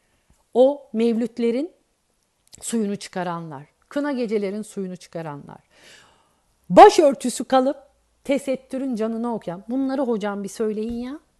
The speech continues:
Gusül abdestsiz o tırnaklarla kadınlar deyin, bağırın, "Gusül abdestsiz." Allah rahmet eylesin Ömer Döngeloğlu hoca. Bir o beni anlıyordu, bir o benim gibi konuşuyordu. Yok, yok, gusül abdesti yok.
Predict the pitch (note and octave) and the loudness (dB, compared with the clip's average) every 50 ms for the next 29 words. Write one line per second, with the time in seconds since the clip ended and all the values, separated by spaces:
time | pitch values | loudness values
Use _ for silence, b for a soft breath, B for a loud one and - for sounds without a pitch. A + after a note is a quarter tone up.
0 | _ _ - A3+ C#4 E4+ D#4+ - - G4+ G4 F#4 D#4+ D#4 D#4 - - D4 D4 D4 | _ _ -4 2 2 2 2 2 2 4 8 8 8 6 6 2 -2 -2 -2 -2
1 | - - D#4 D4 B3 B3 B3 - - C#4+ C#4 C#4 C#4 C#4 C4+ - - C#4+ C#4+ C#4+ | -4 -8 -6 -4 -2 -4 -4 -4 -6 -4 -4 -2 -2 -4 -4 -4 -2 0 0 2
2 | C#4 C4+ B3 B3+ - D4 B3+ C#4 C4+ C4 C4+ C#4 D4 C#4+ B3 A3+ D4+ E4+ F4 D#4+ | 0 0 -2 -2 -2 -2 -2 -2 -4 -4 -2 -2 -2 -2 -2 0 0 0 0 0
3 | C4+ A#3 G#3+ D4 F#4+ G#4+ G4+ F#4+ F4 D4+ C#4 C4+ A#3+ C#4+ C#4+ - E4+ D#4 C4+ A3 | 2 6 10 12 12 12 12 10 6 4 0 -2 -4 -4 -4 -2 -2 0 0 -2
4 | - - - G3+ F#3 - - - F#3 F3 b b b b b b A3+ B3+ C4 B3+ | -2 -6 -10 -10 -10 -10 -12 -16 -16 -16 b b b b b b -2 -2 0 0
5 | C4 D4 D4 B3 A#3+ B3 A#3 G3+ G3 A#3 A#3 A3+ A3 G3 G3 F#3 F3+ F3 - G3 | 0 0 0 0 -2 -6 -8 -8 -10 -12 -10 -8 -8 -8 -6 -8 -10 -10 -12 -16
6 | F#3+ F#3 F#3+ G3 F#3+ F3+ F3 E3 E3 F#3+ F3+ F3+ F3 F3 F3 E3 D#3 D#3 D#3+ D#3 | -16 -14 -14 -12 -12 -12 -12 -12 -12 -12 -12 -10 -8 -8 -8 -8 -10 -12 -12 -14
7 | - - D#3+ - - - _ _ _ - C4 B3 A3+ G3+ G3 F3+ F3+ F#3 F3+ E3+ | -16 -16 -18 -20 -20 -20 _ _ _ -6 -4 -2 -2 -2 -2 -4 -6 -6 -6 -8
8 | E3+ E3 E3 F3 F3+ F#3+ E3+ A#3+ G3 D#3+ F#3+ - B B B B B - C#4 C4 | -10 -10 -8 -6 -6 -2 0 0 -2 -2 -6 -14 B B B B B 2 4 4
9 | A3+ G#3+ G3 A3+ A3+ G#3 A#3 G#3 G3 G#3 G#3 F#3 F3+ - G#3 F#3 F3+ F3 E3+ _ | 4 2 0 -2 -2 0 -2 0 0 -2 -2 -4 -6 -10 -12 -12 -12 -14 -16 _
10 | - F3+ E3 E3 D#3+ _ _ _ _ _ - A3+ A3+ F4 F4 - - - C#4+ E4 | -18 -16 -16 -16 -18 _ _ _ _ _ -4 0 2 2 2 2 0 0 2 2
11 | E4 D#4+ E4 - - _ _ - B3 C4+ - - D4+ D#4 C#4 C4 - - C#4+ C#4 | 2 2 0 -4 -16 _ _ -6 -6 -6 -4 -2 -2 0 -2 -2 -4 -6 -6 -6
12 | - - - - D4+ D4+ B3+ G#3 F#3+ - | -6 -8 -8 -6 -4 -2 -2 -4 -6 -10